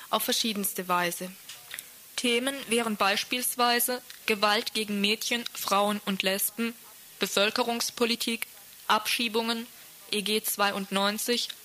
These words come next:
Speaker 2: Frauenknäste. Praktische Vorschläge, über die diskutiert werden sollen, sind Frauenblock innerhalb der Großdemo, Aktionstage, regionale Mobilisierung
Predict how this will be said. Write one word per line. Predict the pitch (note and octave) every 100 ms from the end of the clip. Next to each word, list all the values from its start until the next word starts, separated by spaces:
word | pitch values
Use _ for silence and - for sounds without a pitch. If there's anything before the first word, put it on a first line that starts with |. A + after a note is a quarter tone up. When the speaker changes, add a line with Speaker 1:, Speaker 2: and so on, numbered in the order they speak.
| - - -
Speaker 2:
Frauenknäste. | - G3 F#3+ F#3+ F#3 F#3 - F3+ F3 - - - - - - - -
Praktische | G#3+ A3 - A3+ A3
Vorschläge, | - G#3 A3+ B3+ B3+ A#3+ A#3+
über | - G#3+ G3+
die | G3+
diskutiert | G3 G#3 G#3+ - G#3+ G#3+
werden | A3+ A#3
sollen, | A#3 A#3+ A3+ A3+ A#3 - -
sind | - G3+ - -
Frauenblock | - F#3+ G#3 A#3 B3 A#3 -
innerhalb | G#3 G3+ F#3+ -
der | F#3+
Großdemo, | - F#3 G3+ - A#3 A#3 A#3 A#3 - - - -
Aktionstage, | G3 - - G3+ G#3 - A#3+ A3 A3 A3 - - - -
regionale | G#3 A3 B3 B3 A#3+ A#3 -
Mobilisierung | A3+ A3 A#3 A#3 A#3+ A#3 A#3 A3+